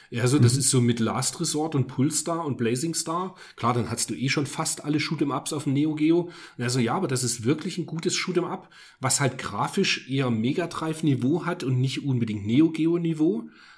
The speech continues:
Speaker 2: Na
Speaker 1: aber
Speaker 2: ja.
Speaker 1: halt einfach sich gut spielt. Und tatsächlich, also ich mag das Androdynos auf dem Neo Geo auch gern. Dann habe ich noch Last of Us, den ersten Teil auf P S vier zusammen mit dem D L C Left Behind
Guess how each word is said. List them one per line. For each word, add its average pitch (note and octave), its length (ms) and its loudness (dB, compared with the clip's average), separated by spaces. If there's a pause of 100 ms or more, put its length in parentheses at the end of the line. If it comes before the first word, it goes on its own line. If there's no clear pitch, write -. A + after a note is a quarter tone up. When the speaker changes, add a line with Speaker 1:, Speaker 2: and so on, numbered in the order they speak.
(160)
Speaker 2:
Na - 140 -2
Speaker 1:
aber E2+ 180 0
Speaker 2:
ja. - 60 -2
Speaker 1:
halt D3 180 0
einfach B2 380 -6
sich - 240 -2
gut E3+ 160 -4
spielt. G#3 420 -2 (140)
Und A#2+ 160 -2
tatsächlich, E3 680 0
also A#2+ 180 -4
ich - 140 -2
mag D3 220 0
das C#3+ 100 -2
Androdynos D3+ 560 0
auf C3 140 -8
dem C3 140 0
Neo C#3+ 200 0
Geo C#3 200 -2
auch A2 180 -8
gern. G2 340 -10
Dann D3+ 380 2
habe E3 260 2
ich D3+ 260 -4
noch C3+ 520 0
Last B2+ 340 2
of F3+ 120 0
Us, E3 180 -4
den B2+ 200 -2
ersten - 440 -4
Teil F3+ 320 0
auf C#3 200 -6
P - 180 -6
S B2 180 -2
vier G3 320 -4
zusammen C#3 460 0
mit C3 120 0
dem A#2+ 160 -2
D B2 160 0
L A2+ 80 2
C F#3 220 -4
Left B2+ 280 -2
Behind F3 400 -4